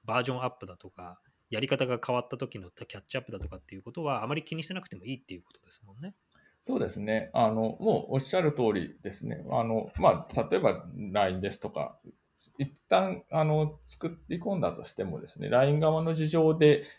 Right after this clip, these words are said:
Speaker 2: えー、ちょっとつなぎ方、仕様が変わりますよというような場合っていうのは、やはり起きるんですよね。で、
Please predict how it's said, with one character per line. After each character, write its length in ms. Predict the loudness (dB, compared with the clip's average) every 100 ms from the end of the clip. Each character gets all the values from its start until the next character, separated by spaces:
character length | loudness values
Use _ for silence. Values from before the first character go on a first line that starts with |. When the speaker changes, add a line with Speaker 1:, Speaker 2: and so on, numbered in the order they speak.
| 2
Speaker 2:
え 360 | 6 6 4
ー、 60 | 0
ち 60 | 0
ょ 20 |
っ 60 |
と 100 | 0
つ 180 | -6 0
な 140 | 2 2
ぎ 100 | 2
方、 380 | -2 4 4 4
仕 180 | 2 4
様 120 | 6
が 140 | 6
変 120 | 8 8
わ 80 |
り 80 | 8
ま 120 | 4
す 140 | 0 2
よ 120 | 0
と 180 | 0 -2
い 20 |
う 40 |
よ 120 | -2 -2
う 20 |
な 120 | -4
場 120 | -6
合 60 | -8
っ 20 | -6
て 80 |
い 20 | -4
う 20 |
の 40 |
は、 60 | -4
や 80 | -6
は 140 | -2 0
り 80 |
起 160 | 0 -2
き 120 | 0
る 140 | 0 0
ん 60 |
で 80 | -6
す 120 | -16
よ 80 | -8
ね。 120 | -6 -8 _
で、 180 | -8